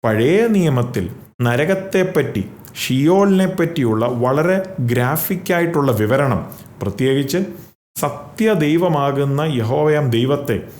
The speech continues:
ബൈബിൾ വെളിപ്പെടുത്തുന്ന സത്യദൈവത്തെ അറിയുകയോ പിൻപറ്റുകയോ ചെയ്യാത്തവരുടെ അവസ്ഥയെപ്പറ്റി ഈ ഒരു അധ്യായത്തിൽ നിന്ന് നമുക്ക് കാണുവാൻ സാധിക്കും.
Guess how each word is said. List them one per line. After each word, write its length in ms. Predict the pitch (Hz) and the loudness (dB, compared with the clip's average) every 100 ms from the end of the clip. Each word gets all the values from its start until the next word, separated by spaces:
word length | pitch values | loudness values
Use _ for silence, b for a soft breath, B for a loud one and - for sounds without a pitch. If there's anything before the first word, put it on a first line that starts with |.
| B | B
ബൈബിൾ 440 | 110 117 147 180 165 | -2 0 2 0 2
വെളിപ്പെടുത്തുന്ന 720 | 139 151 - 151 151 156 160 | 0 0 -2 -4 -2 -2 -2
സത്യദൈവത്തെ 1160 | 156 131 123 - 202 175 143 139 135 - 120 113 - - | -2 -4 -8 -4 0 2 0 0 -2 -2 -2 -2 -8 -6
അറിയുകയോ 720 | 107 107 127 139 147 160 190 B B B - | -2 0 2 0 2 0 0 B B B -2
പിൻപറ്റുകയോ 960 | 139 185 202 170 165 - 147 151 151 | 2 4 4 2 0 0 0 2 2
ചെയ്യാത്തവരുടെ 960 | 151 123 113 135 143 139 - 127 123 127 B B | 2 0 0 2 0 -2 -2 0 0 -2 B B
അവസ്ഥയെപ്പറ്റി 1080 | 110 110 147 151 - 180 175 165 135 117 92 B B B - | -2 0 0 0 0 2 2 0 0 -2 -4 B B B -2
ഈ 280 | 123 147 156 | 0 4 4
ഒരു 140 | 131 | 4
അധ്യായത്തിൽ 680 | 117 113 127 131 135 131 123 | 2 2 2 2 0 0 2
നിന്ന് 280 | 123 117 | 2 2
നമുക്ക് 260 | 110 110 120 110 | 2 0 -2 -2
കാണുവാൻ 300 | 104 117 123 | 0 2 2
സാധിക്കും. 460 | 123 101 92 101 | 0 -2 -2 -6